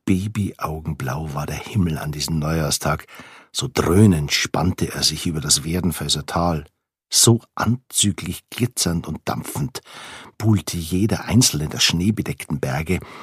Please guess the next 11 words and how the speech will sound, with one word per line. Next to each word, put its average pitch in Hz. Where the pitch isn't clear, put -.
um 78
die 78
Aufmerksamkeit 78
der 67
sechsundzwanzigtausend -
Sportbegeisterten, 80
die -
zum 107
Neujahrspringen 73
gekommen 71
waren. 69